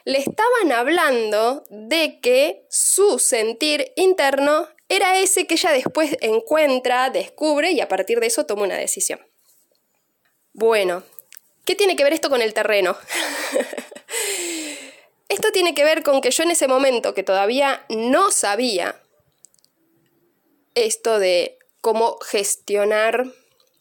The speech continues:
mecanismos inconscientes de defensa que pueden estar bloqueando la consulta y el acceso a situaciones profundas que dan origen a los síntomas, hizo que yo no me pudiera percatar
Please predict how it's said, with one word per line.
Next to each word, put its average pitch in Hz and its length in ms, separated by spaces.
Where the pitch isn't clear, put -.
mecanismos 214 540
inconscientes 214 540
de 196 100
defensa 220 720
que 185 180
pueden 233 440
estar 214 420
bloqueando 214 800
la 170 160
consulta 220 840
y 190 100
el 175 140
acceso 208 880
a 180 380
situaciones 196 840
profundas 226 580
que 180 120
dan 190 160
origen 208 320
a 226 60
los 262 160
síntomas, 208 580
hizo 247 520
que 233 140
yo 277 400
no 277 260
me 466 120
pudiera 294 540
percatar 320 800